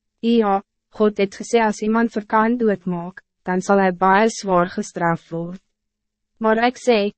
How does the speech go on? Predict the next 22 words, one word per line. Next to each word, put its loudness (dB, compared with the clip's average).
as -8
iemand 2
my 0
doodmaak, -2
dan 0
zal 0
hij 2
nog 0
baie 2
zwaarder 0
gestraf -6
word." -8
Die -2
mens, 0
Adam, -2
het -4
weer 0
seks -4
gehad 0
met -2
sy -4
vrou. -6